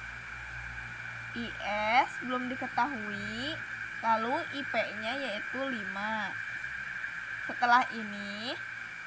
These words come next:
I S-nya dipindah ruaskan. Dan yang sepuluh dibagi dua puluh-nya dipindah ruaskan juga.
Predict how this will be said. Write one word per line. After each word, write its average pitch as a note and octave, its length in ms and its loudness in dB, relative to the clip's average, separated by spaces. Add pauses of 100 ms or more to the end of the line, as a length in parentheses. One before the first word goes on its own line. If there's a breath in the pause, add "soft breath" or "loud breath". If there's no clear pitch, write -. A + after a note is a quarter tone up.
(120)
I D4 100 -2 (220)
S-nya A3 560 0 (560)
dipindah B3+ 560 4
ruaskan. G#3 800 6 (2250)
Dan G#3+ 400 6 (400)
yang B3 160 4
sepuluh A#3+ 640 -2
dibagi A#3+ 400 4
dua A#3 240 4
puluh-nya A3+ 400 0
dipindah B3 480 0
ruaskan A3 400 -2
juga. G3+ 640 4